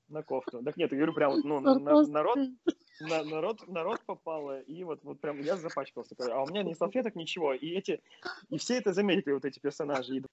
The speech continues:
Speaker 1: я там сходил, взял салфетки, вытерся, но у меня всё равно осталось прям такое характерное пятно, развод прямо на кофте.
Speaker 2: Прямо на лице.
Speaker 1: Вот. Ну, потому что, <coughs>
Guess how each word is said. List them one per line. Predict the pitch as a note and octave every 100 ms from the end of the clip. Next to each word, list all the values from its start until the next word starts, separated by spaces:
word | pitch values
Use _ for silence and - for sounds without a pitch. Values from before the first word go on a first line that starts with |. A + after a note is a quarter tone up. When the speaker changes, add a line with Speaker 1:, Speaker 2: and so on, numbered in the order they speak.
| -
Speaker 1:
я | D#3+ G#3+
там | F3
сходил, | - D#3 D#3 C#3
взял | C3+ B2+
салфетки, | C3 F3 A#3 -
вытерся, | E3 A3 G3+ - D#3+
но | E3+
у |
меня | F#3 F#3
всё | D#3
равно | D3+ G3
осталось | C#4+ - F3+ E3
прям | - D3 C3
такое | D3 E3
характерное | D3+ C#3+ F3 - F#3+ G3 E3 C#3+ -
пятно, | C#3+ D3 E3+
развод | D3+ B2+ B2+ D#3+ -
прямо | C#3+ C#3+ B2+
на | C3
кофте. | B2 - A2 - _ _ - - - F3+ -
Speaker 2:
Прямо | A3 F3+ D3
на | D#3+
лице. | D3+ D3+ G3
Speaker 1:
Вот. | F#3+ - - - - - - - - -
Ну, | A3+ A#3 F3
потому | G3+ A#3 A#3
что, | - G3+ G3+ - -
<coughs> | - - - - - - - - - D#4+ D4+ - G3+